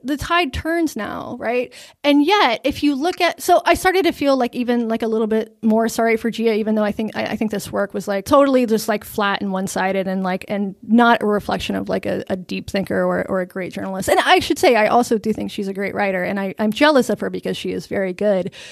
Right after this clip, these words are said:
um, not just because of her sex, her, her success. I'm, I genuinely think she's very good at what she does.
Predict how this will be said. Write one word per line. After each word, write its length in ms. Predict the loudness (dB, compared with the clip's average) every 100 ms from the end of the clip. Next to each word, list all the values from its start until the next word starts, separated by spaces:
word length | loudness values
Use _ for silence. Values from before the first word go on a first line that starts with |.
| -20 -12
um, 160 | -4 2
not 220 | 4 4
just 200 | 2 0
because 200 | -2 -4
of 80 | -4
her 120 | -4
sex, 240 | -4 -4 -8 -10
her, 200 | -8 -6 -8
her 120 | -8
success. 460 | -8 2 4 4
I'm, 140 | 0 -2
I 80 | 0
genuinely 460 | 2 4 2 -2
think 180 | -6 -8
she's 160 | -8 -6
very 180 | -6 -6
good 140 | -6
at 80 | -8
what 140 | -10
she 80 | -6
does. 340 | -4 -2 -6